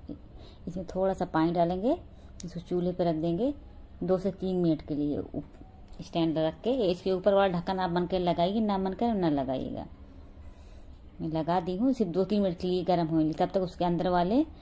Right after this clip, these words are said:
अंदर वाले उसमें इडली वाले बर्तन में तेल लगा देंगे ऊपर थोड़ा सा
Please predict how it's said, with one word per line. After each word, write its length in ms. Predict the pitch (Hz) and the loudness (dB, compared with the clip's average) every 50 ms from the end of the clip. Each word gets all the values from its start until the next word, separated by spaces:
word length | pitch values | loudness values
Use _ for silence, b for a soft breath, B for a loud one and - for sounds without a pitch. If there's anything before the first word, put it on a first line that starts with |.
| B B B B - | B B B B -2
अंदर 220 | 175 180 175 180 | -2 0 2 2
वाले 240 | 175 175 180 185 175 | 4 4 6 6 4
उसमें 360 | 180 175 175 180 220 269 330 - - - - - - - - | 4 2 0 0 2 2 2 0 -2 -14 -20 -18 -8 -4 -2
इडली 200 | 185 170 175 185 | 0 2 2 4
वाले 240 | 180 180 170 175 151 | 4 4 4 4 2
बर्तन 240 | 170 165 - 180 | 0 0 -2 -2
में 200 | 185 208 262 330 370 - - - - - - - | 0 2 2 2 0 -2 -8 -16 -16 -18 -4 0
तेल 260 | 202 190 180 165 156 | 2 4 4 4 2
लगा 200 | 147 135 147 139 | 2 2 0 0
देंगे 200 | 131 143 147 147 | 2 2 2 2
ऊपर 240 | 151 151 147 156 147 | 2 0 -2 -4 -6
थोड़ा 360 | - - - 160 156 147 131 | -6 -6 -4 -2 0 0 0
सा 220 | - - - - | -2 -6 -10 -14